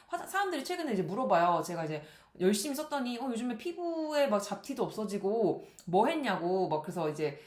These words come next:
깨끗해지고 피부가 너무 촉촉하고 좋아졌다고, 건강해 보인다는 이야기를 많이 들어서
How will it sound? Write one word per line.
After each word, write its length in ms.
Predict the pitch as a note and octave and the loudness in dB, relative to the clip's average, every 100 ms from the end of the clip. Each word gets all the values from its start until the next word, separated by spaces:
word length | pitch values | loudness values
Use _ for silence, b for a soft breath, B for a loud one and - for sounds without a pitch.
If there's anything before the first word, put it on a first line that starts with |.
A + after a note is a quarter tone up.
| B | B
깨끗해지고 760 | D#4 D#4+ - C#4+ A#3 A3 A3+ | -12 -8 -4 -4 -4 2 2
피부가 280 | A3 D#4+ C4+ | 2 0 0
너무 180 | F3+ F#3 | 0 -2
촉촉하고 460 | G#3 B3+ - G#3+ G3 | -4 -10 -8 -4 -2
좋아졌다고, 580 | E3+ E3 E3+ E3 D#3+ | -2 -4 -2 -2 -2
건강해 460 | E3 F3+ F#3+ A#3+ A3+ | -4 -2 0 0 0
보인다는 400 | F3+ F3+ F3 E3+ | -2 -2 -2 -2
이야기를 260 | D#3 D#3 C#3+ | -4 -4 -6
많이 200 | C#3 D3 | -6 -6
들어서 540 | D3 C#3+ F#3 D3+ | -6 -2 0 0